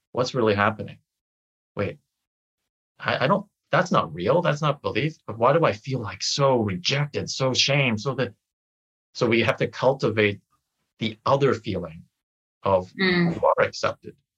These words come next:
Speaker 1: You are strong. You get to be you. You're, you're, you're, you, you,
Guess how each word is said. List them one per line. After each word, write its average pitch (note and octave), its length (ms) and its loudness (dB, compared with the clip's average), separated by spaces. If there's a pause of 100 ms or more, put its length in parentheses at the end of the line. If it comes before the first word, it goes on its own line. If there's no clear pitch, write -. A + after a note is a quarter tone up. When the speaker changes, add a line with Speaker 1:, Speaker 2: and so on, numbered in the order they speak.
(160)
Speaker 1:
You G#2+ 160 -2
are D#3+ 120 4
strong. F#2+ 440 -6
You A#2+ 100 -2
get C#3+ 260 -2
to - 80 -8
be F2+ 120 -4
you. E2+ 280 -10 (920)
You're, G#2 240 -2
you're, G2 280 -4
you're, G2+ 140 -4
you, G#2 640 -6 (680)
you, - 140 -2